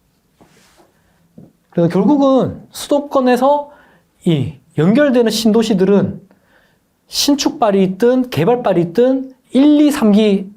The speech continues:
다 무조건 올라요. 심지어 지금 검단이 십억을 보고 있어요. 그 미분양이 무덤이었던 검단도 신축이 귀하기 때문에. 희망회로를 돌리는 일 기 신도시 무조건 들어가셔야 돼.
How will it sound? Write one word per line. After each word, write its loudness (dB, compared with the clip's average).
다 -6
무조건 0
올라요. -6
심지어 0
지금 0
검단이 2
십억을 0
보고 0
있어요. -10
그 -4
미분양이 2
무덤이었던 -2
검단도 -4
신축이 -2
귀하기 -6
때문에. -16
희망회로를 0
돌리는 0
일 2
기 2
신도시 0
무조건 0
들어가셔야 0
돼. -8